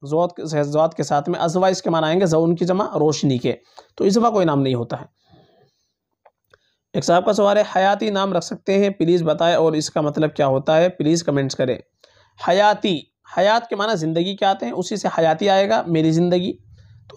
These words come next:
हयाती नाम रख सकते हैं, लेकिन कोई ज़्यादा अच्छे माना इसके नहीं बनते। इसी तरीके से एक साहब का सवाल है, "हज़रत प्लीज़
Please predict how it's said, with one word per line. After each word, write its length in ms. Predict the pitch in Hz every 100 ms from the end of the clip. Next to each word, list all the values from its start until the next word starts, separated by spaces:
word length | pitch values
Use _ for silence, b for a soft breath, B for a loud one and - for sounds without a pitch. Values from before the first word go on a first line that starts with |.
| -
हयाती 320 | 220 233 247
नाम 240 | 240 247 247
रख 80 |
सकते 300 | - 202 -
हैं, 100 | 214
लेकिन 240 | 214 202 214
कोई 140 | 208
ज़्यादा 240 | 190 190 170
अच्छे 240 | 165 -
माना 180 | 160 147
इसके 160 | 143
नहीं 120 | 139 131
बनते। 360 | 123 123 101 - b b b b b b b b b b _ _ -
इसी 140 | -
तरीके 400 | 202 208 220 226
से 140 | 208 220
एक 480 | 214 190 185 185 180
साहब 240 | 185 185
का 100 | 190
सवाल 260 | 185 190 196
है, 100 | 190
"हज़रत 320 | 180 185 196
प्लीज़ 320 | 202 180 208